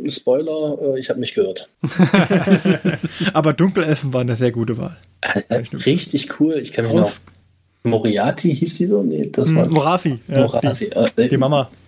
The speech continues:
Speaker 1: Genau.
Speaker 2: <laughs>
Speaker 1: Mega coole Modelle in meinen Augen und Dunkelelfen, so ein bisschen, wir sind ein bisschen unsterblich, aber wir sind auch böse und
Speaker 2: <laughs>
Speaker 1: irgendwie
Speaker 2: Ja.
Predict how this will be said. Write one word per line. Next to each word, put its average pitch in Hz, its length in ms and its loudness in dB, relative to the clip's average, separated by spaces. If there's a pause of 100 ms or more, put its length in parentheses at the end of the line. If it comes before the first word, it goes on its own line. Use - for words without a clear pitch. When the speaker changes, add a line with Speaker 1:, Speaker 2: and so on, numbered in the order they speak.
Speaker 1:
Genau. 110 340 2 (260)
Speaker 2:
<laughs> - 260 -2
Speaker 1:
Mega 156 300 2 (200)
coole 135 340 0
Modelle 117 720 0
in 131 160 0
meinen 123 280 -2 (120)
Augen 120 420 0
und 104 300 -2 (400)
Dunkelelfen, 107 1200 -2
so 113 160 0
ein 110 80 2
bisschen, 113 480 0 (240)
wir 117 80 0
sind 123 140 2
ein 120 80 0
bisschen 113 640 -4 (160)
unsterblich, 139 840 0
aber 110 160 -10
wir 107 80 -10
sind 113 140 -2
auch 110 120 -4
böse 135 800 0
und 110 180 -6 (760)
Speaker 2:
<laughs> 165 120 -4 (460)
Speaker 1:
irgendwie 127 540 2
Speaker 2:
Ja. 117 80 -4